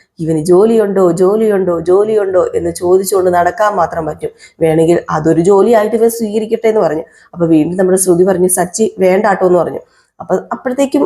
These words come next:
നമ്മുടെ സച്ചി എന്തോ പറയാൻ വന്ന സമയത്താണ് പെട്ടെന്ന് ഈ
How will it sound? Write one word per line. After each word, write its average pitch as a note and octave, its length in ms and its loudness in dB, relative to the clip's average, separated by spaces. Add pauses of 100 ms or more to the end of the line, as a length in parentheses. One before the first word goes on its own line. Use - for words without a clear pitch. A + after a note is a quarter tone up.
(120)
നമ്മുടെ B3 260 2
സച്ചി A#3+ 280 0
എന്തോ A#3+ 160 4
പറയാൻ A3 340 2
വന്ന A3 160 2
സമയത്താണ് G3+ 540 -2 (360)
പെട്ടെന്ന് A#3 480 2 (380)
ഈ G#3+ 100 -2